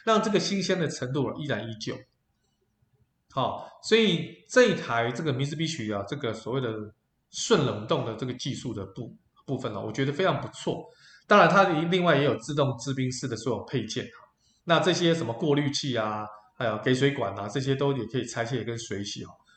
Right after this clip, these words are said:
也是三菱很独特的一个特征。好，如果说你们家常常用冰量很大啊，比如说常常想要喝两杯啤酒加个冰块啊，或者常常喝一些冷饮哈，尤其夏天加冰块，小朋友喜欢冰块哈，啊，这些部分的话，我觉得这台是可以考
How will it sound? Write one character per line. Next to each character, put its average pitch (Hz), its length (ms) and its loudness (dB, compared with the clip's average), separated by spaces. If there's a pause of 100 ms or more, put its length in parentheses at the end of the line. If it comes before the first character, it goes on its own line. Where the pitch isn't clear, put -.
(120)
也 127 160 2
是 170 140 -2
三 160 260 4
菱 135 100 -2
很 110 220 -6
独 113 160 -6
特 131 160 -2
的 101 160 -6
一 113 60 -12
个 98 400 -8
特 139 120 0
征。 104 240 -6 (440)
好， - 240 -12 (240)
如 185 80 4
果 190 100 10
说 190 180 6
你 156 100 2
们 127 100 -2
家 151 160 4
常 135 200 0
常 123 220 -2
用 139 200 2
冰 135 140 0
量 131 160 2
很 - 60 -10 (160)
大 123 120 4 (200)
啊， 104 100 -10
比 120 80 -4
如 120 60 -6
说 165 240 2
常 139 160 2
常 135 140 2
想 113 200 0
要 131 200 4 (280)
喝 147 140 0
两 123 160 0
杯 143 120 4
啤 135 180 -2
酒 113 140 -2
加 131 180 2
个 117 80 0
冰 131 180 -2
块 135 220 2 (520)
啊， - 100 -6
或 147 160 -2
者 131 60 -4
常 131 100 0
常 131 140 0
喝 147 200 -2
一 143 40 0
些 151 140 2
冷 135 320 2
饮 127 220 -2
哈， 104 140 -6
尤 123 80 -2
其 120 120 -6
夏 123 220 0
天 123 160 -4
加 131 160 0
冰 131 200 -6
块， - 220 2 (720)
小 107 200 -6
朋 139 120 0
友 131 80 2
喜 113 160 -6
欢 123 200 -2
冰 156 140 -4
块 160 200 2
哈， - 720 -12
啊， - 340 -10
这 - 100 -6
些 131 160 -2
部 143 220 -4
分 135 160 0
的 107 80 -6
话， 110 160 -6
我 101 140 -6
觉 104 160 -4
得 107 80 -10
这 127 140 -4
台 98 180 -8
是 113 140 -12
可 110 140 -12
以 101 60 -8
考 - 200 -18